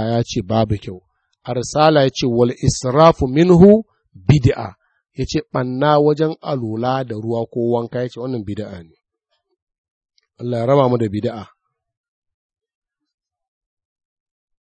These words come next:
Eh, wancan na wanda muka gama karantawa ba,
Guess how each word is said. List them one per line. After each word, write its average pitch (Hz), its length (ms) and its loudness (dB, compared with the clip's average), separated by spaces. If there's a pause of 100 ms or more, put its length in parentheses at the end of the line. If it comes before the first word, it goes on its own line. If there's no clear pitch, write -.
Eh, 120 380 -6
wancan 135 480 -4
na 123 120 -4
wanda 135 200 -2
muka 127 160 -4
gama 123 180 -2
karantawa 120 480 -6
ba, 131 120 -6